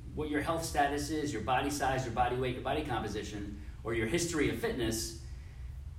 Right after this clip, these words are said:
What she's mentioning here is universal. So I'll ask you, did anything jump out that I read that makes you say, "Yeah, you know what? Like, everybody needs to have that kind of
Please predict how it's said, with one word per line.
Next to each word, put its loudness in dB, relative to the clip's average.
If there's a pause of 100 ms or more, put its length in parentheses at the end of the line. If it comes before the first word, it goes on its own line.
(220)
What 0
she's 2
mentioning 4
here -4 (340)
is -4
universal. 0 (280)
So -2
I'll 4
ask 4
you, 0
did -4
anything 0
jump -2
out -2 (560)
that -4
I -2
read -2
that -8
makes -6
you -6
say, -6 (240)
"Yeah, -6 (180)
you -8
know -4
what? -4 (160)
Like, -6 (480)
everybody 0
needs -2
to -8
have -6
that -6
kind -4
of -8